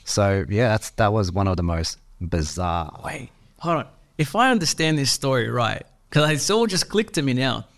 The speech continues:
Speaker 2: If I understand this right, these landlords put an ad in the paper, as in, "We look after elderly people like they're a, an, a, you know, an elderly home."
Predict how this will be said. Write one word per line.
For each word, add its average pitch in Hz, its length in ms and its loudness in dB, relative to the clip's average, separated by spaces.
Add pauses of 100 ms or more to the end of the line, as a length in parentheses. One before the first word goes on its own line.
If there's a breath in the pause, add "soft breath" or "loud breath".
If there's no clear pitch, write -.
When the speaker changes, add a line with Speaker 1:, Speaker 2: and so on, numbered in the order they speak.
(440 soft breath)
Speaker 2:
If 151 140 0
I 247 100 6
understand 175 400 2
this 135 160 0
right, 135 360 2 (360)
these 147 380 2
landlords 135 840 0
put - 180 -4
an 151 100 2
ad 143 160 2
in 131 80 0
the 127 80 0
paper, 127 640 -2 (720)
as 135 220 2
in, 127 220 2
"We 139 120 2
look 131 220 -4
after 127 240 0
elderly 123 380 0
people 117 360 -2
like 113 240 0
they're 107 300 -2
a, 101 80 -6 (180)
an, 113 180 0
a, 104 240 -2 (140)
you 120 160 2
know, 107 120 2
an 104 120 -2
elderly 117 320 0
home." 104 460 0